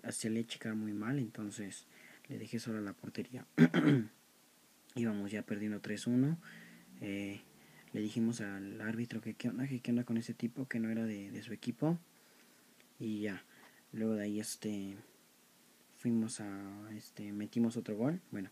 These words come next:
un amigo metió otro gol y quedamos tres dos. Fuimos a ver con el árbitro qué onda y dijo que lo iba a checar, que si no era de, de ese equipo, pues íbamos a ganar automáticamente. Este, luego de ahí tenemos otra clase, pero ya no llegué.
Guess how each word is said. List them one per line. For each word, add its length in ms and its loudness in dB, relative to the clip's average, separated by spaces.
un 380 -6
amigo 260 0
metió 240 -4
otro 160 -4
gol 220 2
y 20 -20
quedamos 360 -2
tres 240 -6
dos. 220 -10
Fuimos 300 4
a 60 -2
ver 120 -4
con 220 -4
el 120 -2
árbitro 380 -4
qué 160 0
onda 340 6
y 80 -2
dijo 180 -2
que 160 -4
lo 60 -2
iba 120 -4
a 60 -8
checar, 380 -6
que 140 -12
si 160 -2
no 260 2
era 300 2
de, 260 -6
de 40 -10
ese 120 -10
equipo, 320 0
pues 160 -8
íbamos 260 -2
a 60 -8
ganar 200 -4
automáticamente. 920 -6
Este, 600 -8
luego 140 2
de 80 6
ahí 60 2
tenemos 280 -4
otra 160 -8
clase, 320 -2
pero 200 -6
ya 140 -4
no 120 -2
llegué. 480 0